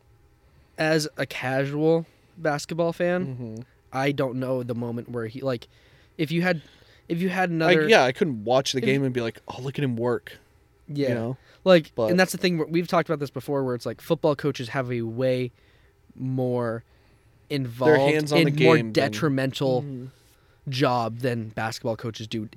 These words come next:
Speaker 1: in the game.
Speaker 2: I think any sport.
Speaker 1: Oh, no, I think, like,
Speaker 2: Any sport that is a team sport.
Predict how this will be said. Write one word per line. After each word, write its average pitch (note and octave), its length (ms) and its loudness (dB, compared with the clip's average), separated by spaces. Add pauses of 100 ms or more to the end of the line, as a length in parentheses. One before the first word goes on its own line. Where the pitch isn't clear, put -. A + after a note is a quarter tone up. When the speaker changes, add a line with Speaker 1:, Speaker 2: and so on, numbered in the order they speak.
Speaker 1:
in F3 200 6
the C#3 100 6
game. A2+ 640 -2 (140)
Speaker 2:
I B2 60 -6
think A2+ 300 -6
any G#2+ 220 -6
sport. - 400 -14 (640)
Speaker 1:
Oh, F#3+ 260 0
no, G3+ 160 2 (400)
I G3 120 6
think, G#3+ 220 2
like, F#3 300 4 (220)
Speaker 2:
Any C#3+ 240 0
sport C3+ 480 0
that C3+ 140 4
is B2+ 140 0
a A#2+ 80 -2
team B2 440 -6
sport. G#2+ 500 -6